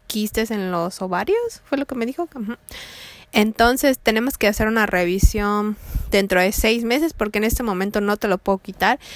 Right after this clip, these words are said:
Y mi mamá ya estaba así como de, "Ya, vete con el ginecólogo que te quiten esa cosa". Y mi ginecólogo me dijo, "No, no te lo puedo quitar porque el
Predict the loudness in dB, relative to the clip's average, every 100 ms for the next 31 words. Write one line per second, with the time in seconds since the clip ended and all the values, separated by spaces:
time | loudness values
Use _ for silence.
0 | -8 0 2 4 4 4 4 2 6 6
1 | 6 2 -2 0 2 2 2 2 4 2
2 | 2 2 2 2 4 6 6 4 -2 0
3 | 0 2 2 2 2 2 2 0 0 -2
4 | -4 -2 0 0 -2 -2 -2 -2 -2 -2
5 | 0 2 2 0 -2 -2 0 -2 -2